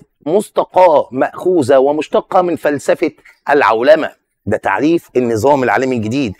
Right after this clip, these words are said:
اللي فيه بتسيطر الدول الرأسمالية على موارد ومقدرات الدول النامية. يبقى هنا يا حبايبي الوجه الآخر للنظام العالمي الجديد طبعا هي العولمة، وانت سيادتك عارف ان العولمة عندنا في المنهج نوعين،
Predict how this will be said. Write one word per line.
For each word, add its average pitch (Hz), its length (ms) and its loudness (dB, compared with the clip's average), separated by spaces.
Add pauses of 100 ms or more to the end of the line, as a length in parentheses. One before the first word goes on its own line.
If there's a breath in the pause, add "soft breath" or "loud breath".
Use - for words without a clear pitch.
(240 soft breath)
اللي 127 160 0
فيه 190 160 -2
بتسيطر 156 680 0
الدول 135 540 2
الرأسمالية 160 1080 2 (300 loud breath)
على 117 280 0
موارد 135 480 0
ومقدرات 127 840 -2
الدول 127 280 -2
النامية. 117 440 -4 (280)
يبقى 127 160 -2
هنا 190 80 -4
يا 165 60 -10
حبايبي 127 380 -6 (280)
الوجه 180 340 2
الآخر 160 360 4
للنظام 131 380 2
العالمي 139 280 -2
الجديد 131 320 -6
طبعا 127 320 -2
هي 131 120 0
العولمة، 127 460 2 (260 loud breath)
وانت 120 200 -4
سيادتك - 400 -4
عارف 135 220 -2
ان 117 100 -2
العولمة 117 460 0
عندنا 117 340 -2
في - 100 -8
المنهج 127 320 -4
نوعين، 127 380 -4